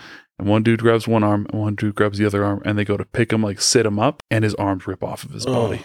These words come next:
Speaker 1: Just pull off of his body, 'cause all the connective tissues have now just disintegrated because it's been down for so long, and his arms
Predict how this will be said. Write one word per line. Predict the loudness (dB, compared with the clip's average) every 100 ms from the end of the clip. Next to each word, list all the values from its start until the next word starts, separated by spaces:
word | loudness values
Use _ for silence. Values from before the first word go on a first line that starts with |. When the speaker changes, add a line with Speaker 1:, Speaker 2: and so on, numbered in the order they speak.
| -4
Speaker 1:
Just | -2 -2 -6 -18 _
pull | 2 4
off | 4 2
of | -2
his | 0
body, | 2 2 2
'cause | 2 4
all | 4
the |
connective | 2 0 2 0
tissues | 0 0 0
have | -2
now | 0 0 0
just | -2 -6 -10 _ -2
disintegrated | 0 2 2 2 2 2 -2 _ -2
because | 0
it's | 0 0
been | -2
down | 0 0 0
for | -2
so | 0
long, | 0 -2
and | -2
his | -2
arms | -2 -2